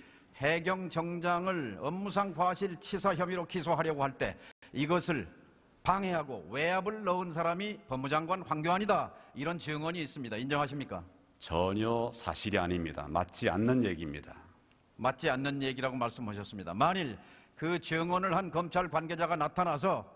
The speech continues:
Speaker 1: 증거를 댄다면 여기에 책임지고 사퇴하시겠습니까?
Speaker 2: 전혀 사실이 아닙니다. 그렇게 말할 사람이 없습니다. 사실이
Speaker 1: 한겨레
Speaker 2: 아닌
Speaker 1: 신문이
Speaker 2: 것을 어떻게
Speaker 1: 대서
Speaker 2: 말하겠습니까?
Speaker 1: 특필했습니다.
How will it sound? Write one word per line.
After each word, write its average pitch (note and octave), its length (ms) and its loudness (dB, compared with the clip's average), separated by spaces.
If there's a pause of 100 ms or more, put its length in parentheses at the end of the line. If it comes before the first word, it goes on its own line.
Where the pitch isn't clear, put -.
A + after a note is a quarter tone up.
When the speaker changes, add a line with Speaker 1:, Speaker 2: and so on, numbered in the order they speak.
(400)
Speaker 1:
증거를 D#3 460 0
댄다면 D#3 460 0
여기에 D3+ 260 0
책임지고 E3 480 -4
사퇴하시겠습니까? D#3+ 1000 -2
Speaker 2:
전혀 A2 640 2
사실이 G2 460 -2
아닙니다. E2 500 -2
그렇게 G2+ 280 -2
말할 G2 360 2
사람이 A2+ 540 -2 (840)
없습니다. G#2+ 720 2 (720)
사실이 D3+ 420 4
Speaker 1:
한겨레 - 20 6
Speaker 2:
아닌 D3+ 100 2
Speaker 1:
신문이 E3+ 200 0
Speaker 2:
것을 F3 80 0
어떻게 D3 180 -2
Speaker 1:
대서 A2 120 4
Speaker 2:
말하겠습니까? A2 500 0
Speaker 1:
특필했습니다. - 420 -4